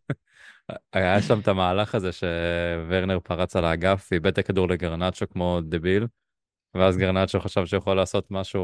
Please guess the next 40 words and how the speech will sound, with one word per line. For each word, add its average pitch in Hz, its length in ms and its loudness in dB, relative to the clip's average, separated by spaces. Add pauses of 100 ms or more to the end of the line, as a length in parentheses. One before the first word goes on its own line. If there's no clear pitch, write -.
(540)
לא 92 60 0
יודע, 92 140 0
עם 87 80 -2
הכדור, 95 440 2 (540)
ואז 92 300 2
ורנר 101 320 4
חוטף - 360 -6
לו 90 60 -4
את - 60 -4
הכדור, 95 400 -2 (880)
וזה 92 220 0
כאילו 98 960 4 (500)
כמו 104 500 4
שני, 104 240 -4 (300)
אה, 90 380 -4
שני 101 200 -8
טמבלים 101 420 0
עם 90 140 -2
רימון, 95 420 -2
שזורקים 95 420 -4
אחד 98 180 0
לשני 95 200 -2
את 90 100 -4
הרימון, 92 400 0 (800)
וכאילו 85 300 -6
לא 90 60 0
יודעים, 92 280 -2
מפחדים 95 320 -4
שזה 90 160 -4
יתפוצץ - 440 -6
אחד - 180 -6
לשני 95 240 -6
בידיים. 92 400 -6 (720)
זה 85 200 -6
פשוט - 260 -8
היה 95 280 4
מהלך, 92 460 -2
אה, 90 100 -4
של - 160 -12
שני, - 180 -6